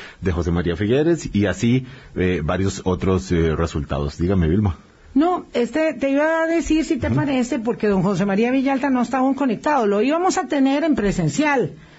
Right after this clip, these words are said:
Speaker 2: Pero bueno, pero
Speaker 1: Me
Speaker 2: él,
Speaker 1: dice, me
Speaker 2: él
Speaker 1: dice el asesor de él que ya está ingresando, que
Speaker 2: Sí, sí, no, no, no se preocupe. Más bien yo voy a aprovechar un par de minutos, porque esto no tiene que ver con don José María Villalta, y voy a aprovechar que él no está, y aprovechemos de una vez ambos,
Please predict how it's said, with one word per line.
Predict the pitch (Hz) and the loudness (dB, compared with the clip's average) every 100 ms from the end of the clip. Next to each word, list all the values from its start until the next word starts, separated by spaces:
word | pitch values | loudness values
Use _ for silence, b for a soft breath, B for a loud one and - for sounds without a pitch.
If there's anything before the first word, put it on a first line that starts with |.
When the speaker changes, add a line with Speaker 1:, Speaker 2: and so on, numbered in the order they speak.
| B B B - | B B B -10
Speaker 2:
Pero | 165 165 | -2 2
bueno, | 196 269 233 | 2 2 -2
pero | - 160 | -2 0
Speaker 1:
Me | 175 | 2
Speaker 2:
él, | 214 | 2
Speaker 1:
dice, | 156 139 | 0 0
me | 104 | 2
Speaker 2:
él | 104 | 2
Speaker 1:
dice | 131 | 2
el | |
asesor | 135 113 95 117 | 0 0 -2 0
de | 117 | 2
él | 120 | 2
que | 117 90 | 0 -2
ya | 80 113 | -2 -2
está | 107 117 | -2 0
ingresando, | 113 98 98 95 104 101 | 0 2 0 0 0 2
que | 87 | 2
Speaker 2:
Sí, | 85 | 2
sí, | - 359 | 2 2
no, | 302 302 | 2 2
no, | 269 294 | 2 2
no | 311 | 2
se | 311 | 0
preocupe. | 330 320 330 330 220 | 0 -2 0 0 0
Más | 220 233 | 0 0
bien | 277 285 | 2 2
yo | 311 | 2
voy | 311 | 0
a | |
aprovechar | 285 285 302 294 311 254 | 0 0 -2 0 0 0
un | |
par | 226 240 | 0 0
de | |
minutos, | 269 285 294 269 285 | 2 4 2 0 -2
porque | 247 208 | -2 -2
esto | 190 233 | -2 0
no | 226 | 0
tiene | 247 247 | 0 0
que | 262 | 0
ver | 240 | 0
con | 254 | 0
don | 247 | 0
José | 240 240 | 2 2
María | 247 254 254 | 2 0 2
Villalta, | 262 285 262 214 | 2 2 0 0
y | 262 | 0
voy | 196 | 0
a | 190 | 0
aprovechar | 220 240 262 247 | 0 0 -2 -2
que | 262 | 0
él | |
no | 262 | 0
está, | 262 - 294 | 0 0 0
y | 277 | 0
aprovechemos | 190 - 165 160 220 233 | 0 0 0 0 0 2
de | 254 | 2
una | 269 | 2
vez | 269 262 | 2 0
ambos, | 269 247 294 | 2 2 0